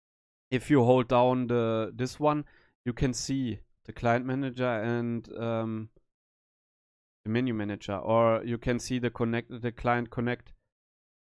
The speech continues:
the, um, what is in. So is connected is true.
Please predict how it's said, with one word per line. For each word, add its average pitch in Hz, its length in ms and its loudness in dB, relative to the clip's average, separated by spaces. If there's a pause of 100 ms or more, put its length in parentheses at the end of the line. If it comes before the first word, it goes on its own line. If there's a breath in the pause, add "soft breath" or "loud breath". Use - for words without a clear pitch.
(120)
the, 113 420 2 (100)
um, 101 560 -6 (300)
what 110 240 -2
is 113 200 -4
in. 127 400 -2
So 113 300 0
is 120 180 -6
connected 120 480 -2
is 113 160 -8
true. 117 440 -4